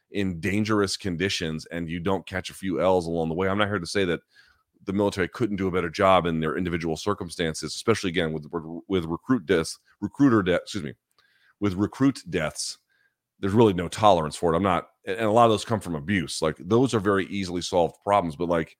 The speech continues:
how do you solve heat i-, issues at I T B? I don't know.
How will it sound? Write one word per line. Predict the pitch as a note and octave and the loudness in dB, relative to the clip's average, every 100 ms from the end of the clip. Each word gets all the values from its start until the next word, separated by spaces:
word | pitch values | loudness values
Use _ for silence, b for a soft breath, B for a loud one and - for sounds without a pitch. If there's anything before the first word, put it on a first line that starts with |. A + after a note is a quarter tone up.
| B B B B - | B B B B 0
how | G2+ | 2
do | A2+ | 4
you | A2 | 2
solve | - A2+ G#2 G2 F2+ F2 - _ _ _ _ _ | 4 8 10 8 4 -2 -16 _ _ _ _ _
heat | - A#2+ A#2 - | -10 -2 -2 -2
i-, | F2+ | -8
issues | G#2+ F#2+ - F2+ E2 E2+ | -4 -4 -2 -2 -2 -2
at | D2+ | 0
I | F2+ | 0
T | F2+ G2+ E2+ | 0 -2 -2
B? | F2+ E2 | 0 -2
I | B1 F#2+ | -2 -2
don't | A#2+ | -2
know. | F2+ G#2+ | -4 -6